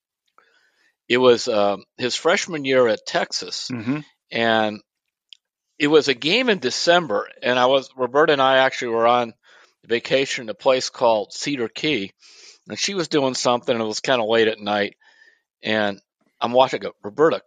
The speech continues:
Speaker 1: 'cause Roberta loves basketball, "look at this guy, this seven-footer. He's, like, eighteen years old. He's, he's dropping in twenty-footers like it's nothing. He's just gliding on the floor." I said, "But he's like, he's like, uh, not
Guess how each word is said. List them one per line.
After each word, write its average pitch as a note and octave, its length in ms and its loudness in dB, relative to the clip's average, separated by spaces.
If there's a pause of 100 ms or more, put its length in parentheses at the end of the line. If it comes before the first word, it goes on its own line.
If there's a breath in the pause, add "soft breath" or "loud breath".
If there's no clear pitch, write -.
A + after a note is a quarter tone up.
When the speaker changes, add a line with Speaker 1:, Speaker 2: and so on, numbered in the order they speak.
(160)
Speaker 1:
'cause A2+ 160 -6
Roberta C#3 240 2
loves A2+ 240 4
basketball, A#2 720 -8
"look C#4 240 -2
at F#3+ 140 -6
this D#3+ 220 -2
guy, C4 480 -8 (480 soft breath)
this A3 160 0
seven-footer. C#4 1080 0
He's, D#3+ 220 0
like, - 260 0
eighteen C4 440 -4
years C#4 180 -4
old. F4+ 200 2
He's, B3+ 120 -2
he's B3 220 -6
dropping B3 420 -2
in B3 100 0
twenty-footers B3+ 720 -2
like A#3 220 0
it's A3+ 180 -2
nothing. B3+ 360 -2
He's F3 100 -4
just - 260 -6
gliding A3 560 2
on G3 220 -4
the G3 100 -2
floor." C4+ 460 -4 (640 loud breath)
I G3 60 -2
said, A3 180 2
"But G#3 80 -4
he's G#3+ 180 -6
like, G#3+ 140 -6
he's F#3 180 -4
like, A3 200 0 (720)
uh, C3 280 -2 (640 soft breath)
not - 200 -8